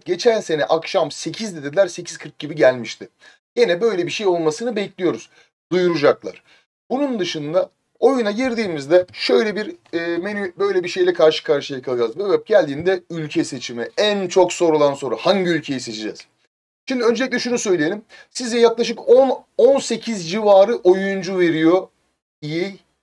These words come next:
ve bir tane teknik direktör veriyor ve bunların hepsi satılamaz arkadaşlar.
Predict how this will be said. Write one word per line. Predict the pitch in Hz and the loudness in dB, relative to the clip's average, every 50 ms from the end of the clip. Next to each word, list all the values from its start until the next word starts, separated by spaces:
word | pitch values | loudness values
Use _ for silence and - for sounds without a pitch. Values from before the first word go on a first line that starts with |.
| - 180 | -2 -2
ve | 175 | -2
bir | 220 202 | 0 0
tane | - 196 180 170 185 208 | 2 2 2 4 2 -2
teknik | 202 196 175 - 185 180 - | -6 -8 -8 -10 -12 -10 -4
direktör | 180 160 160 160 - 190 185 175 165 | -2 0 0 0 0 2 2 2 2
veriyor | 147 131 123 147 165 165 | 0 -2 -2 -4 -4 -2
ve | 143 147 147 156 | -2 -4 -2 -4
bunların | 185 208 214 208 196 175 170 160 143 | -4 -4 -4 -4 -4 -4 -4 -8 -10
hepsi | 123 135 226 240 - - - - - 202 202 196 190 _ _ _ _ _ _ _ _ _ _ _ _ - | -6 -4 -4 -4 -4 -6 -10 -6 -4 -2 -2 -4 -4 _ _ _ _ _ _ _ _ _ _ _ _ 0
satılamaz | - 160 160 170 170 151 143 120 104 104 | 0 0 2 2 2 2 2 0 -2 -2
arkadaşlar. | 101 92 - - 95 87 90 - - 92 85 | -4 -6 -6 -10 -12 -12 -14 -16 -20 -20 -20